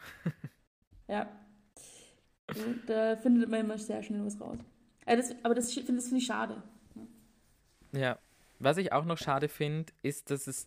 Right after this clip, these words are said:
Speaker 1: diese Staffel kein Batida de Coco gibt,
Speaker 2: <laughs>
Speaker 1: sondern sie auf Baileys umgestiegen sind.
Speaker 2: Stimmt. Stimmt, ja.
Speaker 1: Ich, ich war so am Pool, sie waren so am Pool, ich hab so drauf gewartet, ich so,
Speaker 2: Mhm.
Speaker 1: "Äh, Batida de Coco", und dann so,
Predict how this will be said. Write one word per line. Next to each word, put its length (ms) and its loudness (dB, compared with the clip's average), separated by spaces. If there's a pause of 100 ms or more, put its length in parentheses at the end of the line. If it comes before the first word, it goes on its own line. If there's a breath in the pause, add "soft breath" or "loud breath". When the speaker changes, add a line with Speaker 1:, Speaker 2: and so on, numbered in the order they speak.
(140)
Speaker 1:
diese 180 0
Staffel 380 0
kein 240 0
Batida 380 -2
de 100 -4
Coco 400 -4
gibt, 480 -10 (520)
Speaker 2:
<laughs> 260 -8
Speaker 1:
sondern 360 2
sie 180 0
auf 280 0
Baileys 340 4
umgestiegen 580 -4
sind. 460 -6 (760)
Speaker 2:
Stimmt. 560 0 (380)
Stimmt, 420 -4
ja. 200 -6 (200)
Speaker 1:
Ich, 300 -6
ich 160 0
war 140 10
so 120 6
am 160 8
Pool, 380 4
sie 140 2
waren 140 4
so 80 4
am 120 0
Pool, 320 2
ich 120 -6
hab 100 0
so 80 0
drauf 220 -4
gewartet, 360 -2
ich 100 -2
so, 100 0
Speaker 2:
Mhm. 80 2
Speaker 1:
"Äh, 240 10
Batida 340 0
de 100 -2
Coco", 340 4
und 120 0
dann 100 6
so, 140 2